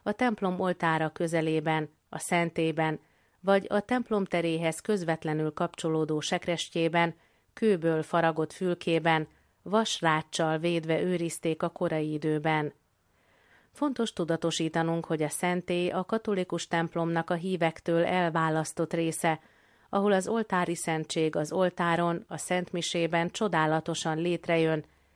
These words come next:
és ahol a szentmise után őrzik. A második vatikáni zsinat előtt, vagyis az ezerkilencszázhatvanas évek előtt épült templomainkban a diadalív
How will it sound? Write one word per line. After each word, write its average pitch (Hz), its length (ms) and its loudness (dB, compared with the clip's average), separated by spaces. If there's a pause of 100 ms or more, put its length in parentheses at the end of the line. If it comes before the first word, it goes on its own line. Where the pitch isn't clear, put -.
és 196 260 -2
ahol 190 320 2
a 202 140 -2
szentmise 175 640 -4
után 165 400 -2
őrzik. 151 640 -4 (1080)
A 202 100 -2
második 214 540 -2
vatikáni 156 580 -2
zsinat 156 340 -4
előtt, 180 480 -2 (240)
vagyis 165 400 -2
az 160 220 -6
ezerkilencszázhatvanas 165 1500 -2
évek 160 300 -2
előtt 175 440 -2
épült 165 500 -4
templomainkban 165 880 0 (520)
a 165 120 -2
diadalív 180 680 2